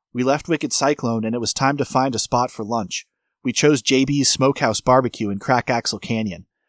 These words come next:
My pulled pork sandwich with fries was quite good, and we made our way back out onto the midway.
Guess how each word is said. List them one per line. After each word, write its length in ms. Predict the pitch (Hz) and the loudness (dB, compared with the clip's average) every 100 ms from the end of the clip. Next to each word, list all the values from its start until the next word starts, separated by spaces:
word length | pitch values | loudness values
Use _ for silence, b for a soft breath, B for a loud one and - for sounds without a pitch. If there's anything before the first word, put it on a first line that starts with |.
| _ - | _ -4
My 120 | 123 | -4
pulled 260 | - 156 151 | 2 2 4
pork 240 | 165 143 | 0 0
sandwich 400 | 143 131 143 - | -2 0 -2 -2
with 100 | 127 | -4
fries 360 | - 135 147 127 | 2 4 4 0
was 100 | - | -2
quite 300 | - 143 - | -2 -2 0
good, 280 | 110 104 - | -2 -2 -6
and 120 | 117 | -6
we 100 | 120 | -4
made 180 | 123 131 | 0 0
our 120 | 123 | 2
way 140 | 117 113 | 0 -2
back 300 | 113 110 123 | -2 -2 -2
out 160 | 113 | -2
onto 240 | 107 95 101 | -4 -6 -6
the 60 | |
midway. 420 | 98 104 90 73 | -6 -6 -8 -12